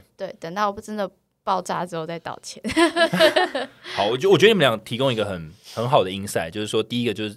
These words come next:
Speaker 2: 你们因为有顾及到客户的感受，所以如果你们遇到客户的时候，你会尽可能让他们有 negative 的感觉，所以会尽量讲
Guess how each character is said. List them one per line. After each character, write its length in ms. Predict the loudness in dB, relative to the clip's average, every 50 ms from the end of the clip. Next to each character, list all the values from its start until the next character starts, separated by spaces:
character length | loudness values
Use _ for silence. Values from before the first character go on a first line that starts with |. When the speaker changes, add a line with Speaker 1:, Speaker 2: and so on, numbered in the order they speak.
| -14 -12
Speaker 2:
你 80 | -8
们 160 | -6 -6 -4
因 80 | -4 -2
为 80 | -2 -2
有 80 | -2
顾 200 | -4 -4 -6 -6
及 120 | -4 -2 -2
到 100 | -2 -2
客 140 | -4 -6
户 100 | -6 -6
的 60 | -6 -6
感 180 | -8 -12 -12 -12
受， 180 | -12 -10 -10
所 140 | -6 -4 -4
以 80 | -2 -4 -4 -8 -18 -20 _
如 20 | -6
果 100 | -6 -4
你 60 | -2
们 60 | 0
遇 40 | 2
到 100 | 2 2
客 160 | 2 2 2
户 60 | 2
的 60 | 2
时 40 | 2
候， 60 | 0
你 80 | -2 -2
会 100 | -6 -8
尽 180 | -8 -8 -8 -8
可 80 | -8
能 120 | -8 -8 -6
让 120 | -4 -4
他 80 | -4 -4
们 60 | -4
有 80 | -6
negative 420 | -4 -4 -4 -4 -6 -8 -12 -14 -16
的 120 | -16 -16
感 200 | -14 -12 -14 -14 -14
觉， 140 | -16 -16 -14 -14 -14 -10
所 120 | -8 -8
以 20 | -6
会 140 | -4 -6 -6
尽 160 | -6 -6 -6
量 180 | -4 -4 -4 -6
讲 220 | -8 -10 -10 -10